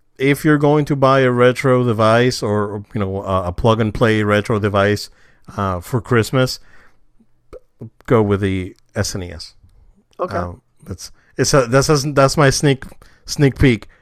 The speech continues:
Speaker 1: for the holiday gift guide.
Speaker 2: Yeah, it's gonna be a special.
Speaker 1: <laughs> Yeah. Uh, but Joel, yeah, Joel, that's, that's what I got, man. Uh, unless you have anything else, it's, uh, let's bring this thing home.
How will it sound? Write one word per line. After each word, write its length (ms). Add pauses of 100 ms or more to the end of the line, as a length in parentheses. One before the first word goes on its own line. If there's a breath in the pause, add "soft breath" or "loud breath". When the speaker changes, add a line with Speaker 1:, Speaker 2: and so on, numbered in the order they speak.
(120)
Speaker 1:
for 320
the 440 (560)
holiday 360
gift 240
guide. 200 (380)
Speaker 2:
Yeah, 220
it's 160
gonna 100
be 60
a 40
special. 300 (220)
Speaker 1:
<laughs> 80 (1400 loud breath)
Yeah. 280 (340 soft breath)
Uh, 200
but 100
Joel, 260
yeah, 220
Joel, 220
that's, 260
that's 280
what 120
I 60
got, 280
man. 280
Uh, 340
unless 220
you 60
have 140
anything 280
else, 300
it's, 180
uh, 280 (300)
let's 120
bring 200
this 160
thing 120
home. 280